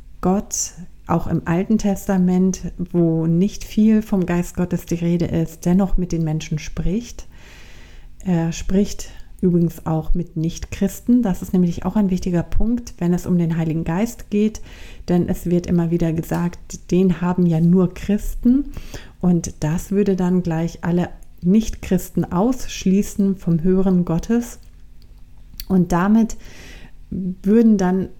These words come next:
sämtliche Geschichten, wo Leute, sagen wir mal, auch so einen Eindruck hatten, zum Beispiel, dass eine Gefahr auf sie wartet und sie gehorchen dieser Stimme, die sie da empfinden. Und dann stellt sich heraus, dass da tatsächlich irgendwas Schlimmes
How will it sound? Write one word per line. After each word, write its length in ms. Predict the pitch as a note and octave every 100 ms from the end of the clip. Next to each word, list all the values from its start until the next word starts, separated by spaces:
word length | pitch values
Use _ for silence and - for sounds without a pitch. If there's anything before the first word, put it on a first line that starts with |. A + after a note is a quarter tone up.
| -
sämtliche 680 | - F3+ F#3 A3 A3+ G#3+ F#3
Geschichten, 640 | F3+ F3 G#3 F#3+ - F#3 E3+
wo 200 | F3+ F3
Leute, 760 | F3 F3 F#3+ - F#3 F3 E3 - -
sagen 240 | - F#3+ G#3
wir 80 | F#3+
mal, 180 | F#3
auch 160 | F3+ F3+
so 120 | -
einen 160 | F#3 -
Eindruck 480 | D#3+ G#3+ A3+ F#3+ -
hatten, 260 | F3+ - F3
zum 160 | F3
Beispiel, 320 | F3 F3 F3+ E3+
dass 400 | E3+ F3 - - - - - -
eine 180 | F3 F3
Gefahr 440 | D#3+ - G#3+ A#3+
auf 120 | G#3 -
sie 220 | F#3+ E3+
wartet 480 | E3+ E3 E3 D#3 -
und 340 | E3 E3 -
sie 340 | - F3 E3 D#3+
gehorchen 500 | E3+ G3 A#3+ A#3 F#3+
dieser 200 | F3 E3
Stimme, 400 | - A3+ A3 F3+
die 160 | E3+
sie 140 | E3 E3
da 180 | E3 D#3
empfinden. 720 | E3+ D#3 - F3 F3 F3 F#3 - - - - - -
Und 640 | F#3 F3 F3 F3 - -
dann 160 | F3 F3+
stellt 300 | - G3 G3
sich 160 | F#3
heraus, 400 | F#3 F3+ F#3+ G3
dass 180 | F3+ F3
da 160 | - D#3
tatsächlich 960 | - D#3+ - A3 A#3+ - A3 G#3 -
irgendwas 300 | - F#3 F3+
Schlimmes 540 | F3 F#3+ F#3 F3 -